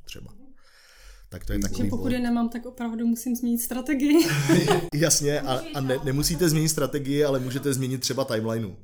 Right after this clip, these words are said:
Speaker 1: Eh, mu-, že musíme počkat na něco nebo nějakým způsobem ad-, adaptovat ten budoucí běh toho projektu nebo ten plán.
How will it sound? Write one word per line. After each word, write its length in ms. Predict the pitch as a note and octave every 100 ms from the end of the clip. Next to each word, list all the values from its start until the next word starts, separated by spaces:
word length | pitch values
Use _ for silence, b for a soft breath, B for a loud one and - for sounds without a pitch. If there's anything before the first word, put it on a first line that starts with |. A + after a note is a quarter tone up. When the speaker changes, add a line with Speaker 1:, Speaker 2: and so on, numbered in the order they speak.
| -
Speaker 1:
Eh, 440 | G#2 G2+ G#2+ G#2+
mu-, 240 | G#2 A2 A2+
že 140 | G#2+
musíme 480 | G#2+ G#2+ A2 - A2+
počkat 340 | A2 A2 B2
na 100 | A2+
něco 480 | A2+ A2 - A2 A2
nebo 440 | A2+ G2+ G#2 G#2 G#2
nějakým 340 | G#2+ G2+ G2+
způsobem 400 | G#2 G#2+ G#2+ A2
ad-, 220 | G2 G2 -
adaptovat 580 | G2+ G#2+ - G#2+ G#2+ -
ten 200 | G#2+ G2+
budoucí 480 | G2 G#2 G2+ -
běh 320 | G2 F#2+ F#2+ -
toho 200 | F2 G2
projektu 420 | - F#2 - G2
nebo 180 | F#2+ G2
ten 180 | G2+
plán. 420 | G2 G2+ E2 F#2+